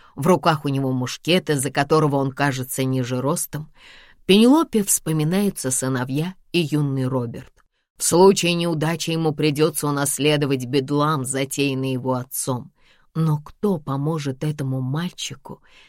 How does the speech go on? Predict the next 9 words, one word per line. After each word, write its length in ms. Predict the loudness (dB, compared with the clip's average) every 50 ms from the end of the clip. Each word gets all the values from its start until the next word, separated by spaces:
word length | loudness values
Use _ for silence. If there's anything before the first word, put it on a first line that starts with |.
| _ _
если 520 | -2 4 6 6 6 6 4 2 2 0 0
дело 400 | 0 2 2 2 4 4 2 2
дойдет 520 | 2 0 0 -2 0 -2 -2 -2 -2 -4
до 100 | -6 -8
худшего? 680 | -8 -8 -6 -6 -6 -6 -6 -8 -10 -10 -10 -12 -14 -18 -20 _ _ _ _ _ _ _ _ _ _ -2
На 160 | 0 0 0
глазах 600 | 0 0 0 0 0 -2 -4 -4 -4 -4 -6 -6
наворачиваются 920 | -6 -2 -2 0 0 -2 -2 -4 -6 -6 -8 -6 -6 -6 -8 -8 -10 -10 -8
слезы 540 | -8 -6 -4 -2 -2 -2 -2 -4 -8 -12